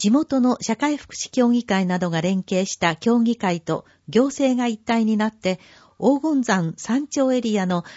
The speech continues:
活性化のための再整備に取り組んでいます。活動主体、黄金山山頂エリア活性化推進協議会。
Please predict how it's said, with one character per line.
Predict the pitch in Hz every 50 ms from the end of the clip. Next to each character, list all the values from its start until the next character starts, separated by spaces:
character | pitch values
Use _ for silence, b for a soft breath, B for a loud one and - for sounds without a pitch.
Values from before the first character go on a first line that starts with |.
| B B B
活 | - - 196 - -
性 | - 269 277 277
化 | - 269 254
の | 247 262
た | - 269 254
め | 247 254
の | 226 208 196
再 | - - 208 240 240
整 | - - 240 233 226
備 | - - 208
に | 208 240 247 -
取 | - 175 160 170
り | 160
組 | - 156 151 147
ん | 135
で | 135
い | 139 135
ま | 127 131 143 -
す。 | - - - _ _ _ _ _ _ _ _ _ _ _ _ _ _ _ _ _ _ _ _ _ _ _ _ _ _
活 | - 208 214 - 285
動 | 269 285 262 254
主 | 240 - - 220
体、 | - - 165 151 151 - _ _ _ _ _ _ _ _ _ _ _ -
黄 | 196 240 277 285 262
金 | 269 277 254 233 214
山 | 185 165 165 160 156 - _
山 | - - 233 254 285 285
頂 | - - 269 262 254
エ | 262 254 240
リ | 233 208 208
ア | 202 - - _
活 | - - 185 -
性 | - - - 269 262 247
化 | - 226 214
推 | - - 220 214
進 | 208 - - 190 185 180
協 | - - 170 160 156 156
議 | 147 143 135
会。 | - 135 135 143 -